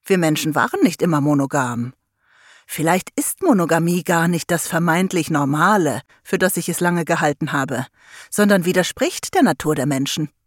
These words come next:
Wer hätte das gedacht? Ich jedenfalls nicht. Doch was passierte damals in der Zeit der Sesshaftwerdung? Möglicherweise ging es darum, den Besitz zu sichern. Das klingt plausibel. Plötzlich wurde Land nämlich wichtig und wertvoll.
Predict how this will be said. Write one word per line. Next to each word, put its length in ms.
Wer 140
hätte 200
das 220
gedacht? 560
Ich 220
jedenfalls 420
nicht. 380
Doch 140
was 140
passierte 460
damals 420
in 80
der 120
Zeit 260
der 100
Sesshaftwerdung? 960
Möglicherweise 680
ging 180
es 120
darum, 380
den 180
Besitz 440
zu 120
sichern. 500
Das 180
klingt 260
plausibel. 560
Plötzlich 420
wurde 180
Land 400
nämlich 300
wichtig 380
und 140
wertvoll. 460